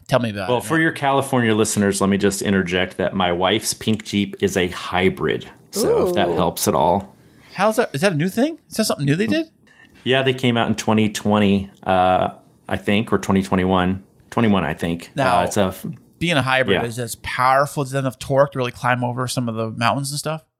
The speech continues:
Speaker 2: It, it actually does. We just took it to Moab a few weeks ago, and, uh, it did amazing on the trails.
Speaker 1: No
Speaker 2: So it's,
Speaker 1: way.
Speaker 2: it,
Speaker 1: Check that
Speaker 2: yeah.
Speaker 1: out.
Speaker 2: And
Speaker 3: That's so
Speaker 2: it was
Speaker 3: cool.
Speaker 2: quiet. That's the really cool part: is going up to the top of a mountain without an engine running.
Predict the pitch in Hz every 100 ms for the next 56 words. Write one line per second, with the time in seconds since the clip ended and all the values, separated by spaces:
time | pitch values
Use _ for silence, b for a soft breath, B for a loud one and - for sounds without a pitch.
0 | - - - 120 123 - 220 117 104 127
1 | 139 101 107 127 127 - 131 127 127 113
2 | 98 104 101 92 90 107 101 120 127 101
3 | 85 80 80 - - 92 87 85 85 82
4 | 82 98 208 120 101 - 90 92 98 101
5 | 107 95 82 78 78 78 69 58 57 -
6 | - 143 285 85 320 349 - - - -
7 | - 240 214 - - _ _ B B B
8 | - 131 131 127 131 123 - - 123 180
9 | 98 76 - 123 165 - 127 95 151 110
10 | 101 98 - 95 107 92 110 123 117 -
11 | 98 98 107 101 98 92 92 107 101 87
12 | - 98 90 92 98 120 127 143 160 180